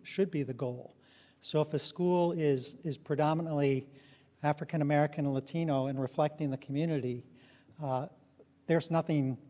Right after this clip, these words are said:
there's nothing wrong with that. Um, and, and I, I completely reject the notion that somehow, uh,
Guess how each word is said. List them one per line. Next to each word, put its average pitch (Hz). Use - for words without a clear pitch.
there's 143
nothing 151
wrong 143
with 127
that. -
Um, 131
and, 151
and 147
I, 139
I 147
completely 170
reject 135
the 143
notion 135
that 131
somehow, 135
uh, 131